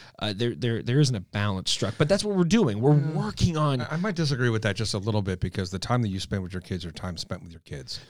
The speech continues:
Speaker 1: I
Speaker 2: It doesn't really matter what you're doing. They just wanna spend time with you.
Speaker 1: I think at the end of my life, you're right. And what I mean by that is that they're gonna be able to say as adults,
Speaker 2: When you reflect.
Speaker 1: "My dad
Speaker 2: Sure.
Speaker 1: did this." But in a weird way, I'm kinda getting greedier with it, that I don't wanna just be able to say I sat next to them.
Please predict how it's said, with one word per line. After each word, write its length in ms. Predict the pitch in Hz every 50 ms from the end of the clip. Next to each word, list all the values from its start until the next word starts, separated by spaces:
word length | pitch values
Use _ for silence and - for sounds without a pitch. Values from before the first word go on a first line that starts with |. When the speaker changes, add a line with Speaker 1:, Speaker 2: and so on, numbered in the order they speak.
| - - -
Speaker 1:
I 80 | - 175
Speaker 2:
It 80 | 143 131
doesn't 180 | 185 170 196
really 160 | 170 139 131
matter 240 | 120 117 113 107 104
what 200 | 98 101 107 90 101
you're 100 | 107 104
doing. 320 | 101 107 104 107 113 107
They 100 | 117 127
just 200 | 165 208 185 -
wanna 120 | 165 117
spend 240 | 98 - - 104 92
time 180 | - 92 87 85
with 120 | 85 80
you. 200 | 85 85 76 - -
Speaker 1:
I 100 | - 196 220
think 180 | 294 294 247
at 140 | 226 196 -
the 120 | 170 147 - -
end 220 | 131 135 143 147
of 100 | 135 120 127
my 140 | 113 98
life, 360 | 95 95 95 98 117 156 - 185
you're 120 | 190 196
right. 240 | 196 208 220 226 - _ _ _ -
And 140 | 139 139 131
what 120 | 139 139
I 40 | 139
mean 180 | 135 143 143 139
by 100 | 135 123
that 140 | 123 117 95
is 120 | 110 107
that 120 | 127 117 - 117
they're 160 | 123 127 135
gonna 140 | 135 131 123
be 80 | 120 127
able 120 | 127 117 113
to 60 | 110
say 200 | - - 123 117
as 120 | 113 101
adults, 220 | 113 98 - 117 139
Speaker 2:
When 100 | 143 139
you 60 | 131
reflect. 340 | 120 117 107 - 120 101 - 147
Speaker 1:
"My 140 | 127 127 123
dad 240 | 110 131 117 120 113
Speaker 2:
Sure. 100 | 104 95
Speaker 1:
did 280 | - 107 101 104 110 123
this." 340 | 131 135 156 151 - - - - - - - 139 -
But 340 | - 123 117 131 127 117 - -
in 100 | 131 131
a 80 | 123
weird 260 | 117 120 127 160 220 214
way, 140 | 143 110
I'm 120 | 98 101 107
kinda 200 | - 127 117 117
getting 260 | 117 113 - - 95
greedier 420 | 90 95 95 101 113 127 131 139 139
with 160 | 143 156 156
it, 160 | 180 165 - -
that 120 | 120 110
I 60 | 123
don't 240 | 139 170 180 160 143
wanna 340 | 143 139 135 123 117 113 110 _ _ -
just 260 | 117 - 139 131 - -
be 160 | 120 117 120
able 140 | 120 117 107
to 80 | 101
say 200 | - - 123 110 110
I 80 | 104
sat 220 | 95 - - - -
next 260 | 92 101 104 - -
to 100 | - 147
them. 260 | 135 156 175 180 196